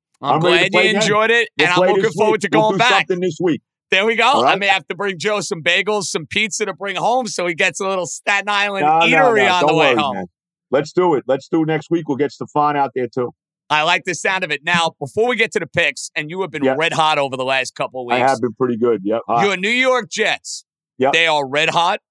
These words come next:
Speaker 2: Yep.
Speaker 1: This is a game you've had circled on the calendar now for quite a while.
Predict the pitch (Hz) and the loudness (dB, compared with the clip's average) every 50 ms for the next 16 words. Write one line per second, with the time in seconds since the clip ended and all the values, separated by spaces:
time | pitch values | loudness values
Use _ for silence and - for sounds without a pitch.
0 | _ _ _ _ _ _ _ _ _ - - 180 180 160 - 202 190 160 160 185 | _ _ _ _ _ _ _ _ _ -2 0 0 0 0 -2 -4 -4 -4 -4 -4
1 | 143 139 175 190 196 196 190 180 185 185 156 - 160 170 160 139 - - 196 185 | -2 0 0 0 0 -2 -4 -6 -10 -8 -6 -2 -2 -2 -2 -4 -8 -10 -8 -8
2 | - - 190 160 175 170 160 160 139 - - 180 180 180 180 165 175 170 165 165 | -8 -8 -6 -4 -4 -4 -4 -4 -4 -2 0 0 0 0 0 -2 -2 -2 0 0
3 | 160 160 - - 160 151 - - - 165 170 175 - - 147 160 190 196 190 175 | 0 -2 -4 -8 -12 -12 -12 -6 -4 -2 -2 0 -2 -4 -2 -2 0 2 2 2
4 | 151 147 135 131 127 117 | 2 0 0 0 -2 -4